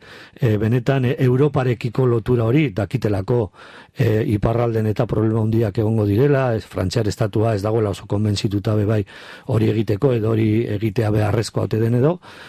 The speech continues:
baina, eh, Espainiar estatuaren logikari o-, oso koherente iruditzen zaio Bilbo eta Madrid lotzea, eta gero egitea hori, ba, Kantauriarre kornisarekiko,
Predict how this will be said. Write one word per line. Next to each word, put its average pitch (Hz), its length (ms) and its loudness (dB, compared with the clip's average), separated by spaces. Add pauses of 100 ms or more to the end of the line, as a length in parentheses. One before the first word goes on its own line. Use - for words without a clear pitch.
(120)
baina, 123 420 0 (120)
eh, 113 460 2
Espainiar 123 580 0
estatuaren 123 800 0
logikari 135 640 0 (460)
o-, 107 320 -2 (100)
oso 120 500 0
koherente 127 480 0
iruditzen 127 460 2
zaio 143 480 2
Bilbo 127 640 0 (280)
eta 117 260 0
Madrid 110 360 0
lotzea, 139 540 0 (480)
eta 107 280 0
gero 107 440 0 (100)
egitea 110 640 0
hori, 110 260 0
ba, 87 320 -6
Kantauriarre 107 1120 0
kornisarekiko, 110 1120 -2